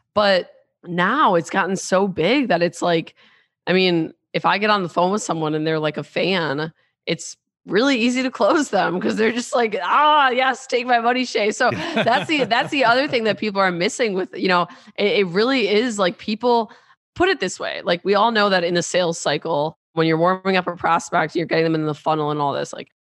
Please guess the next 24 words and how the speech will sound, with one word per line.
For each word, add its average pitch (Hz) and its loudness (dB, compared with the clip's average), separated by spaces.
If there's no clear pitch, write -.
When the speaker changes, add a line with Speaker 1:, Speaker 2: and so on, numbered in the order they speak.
Speaker 1:
you - -4
gotta 202 2
get 170 -2
people 175 -2
to 175 -10
know, 151 0
like, 156 0
and 165 -2
trust - -4
you 147 -4
before 233 0
they're 233 2
gonna 214 2
be 180 0
willing 165 2
to 165 -2
give 175 -4
you 156 0
their 151 -4
money. 120 -6
Speaker 2:
One 135 0
hundred 135 -2
percent. 165 -6
Speaker 1:
Right? - -20